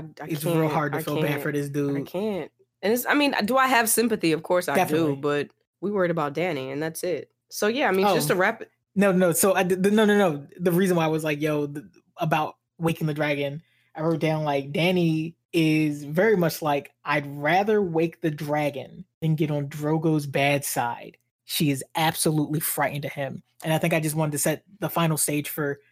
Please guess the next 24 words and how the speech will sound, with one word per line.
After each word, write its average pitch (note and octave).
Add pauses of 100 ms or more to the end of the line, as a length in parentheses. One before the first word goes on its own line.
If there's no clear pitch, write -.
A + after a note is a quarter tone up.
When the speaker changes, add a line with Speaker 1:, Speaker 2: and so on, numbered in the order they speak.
(200)
Speaker 2:
where G3
she G3+ (240)
is D3+
at D#3+
this D#3
point D#3
in D#3
this D3
chapter, D#3+
Speaker 1:
Oh, G3+
yeah. G3+ (480)
Speaker 2:
because E3 (140)
it F#3
ends F#3
with D3 (260)
her G#3
getting F#3+
ready E3
to D#3
be D#3
introduced D3+
to D3+
Drogo, C#3+
Speaker 1:
Mm-hmm. F#3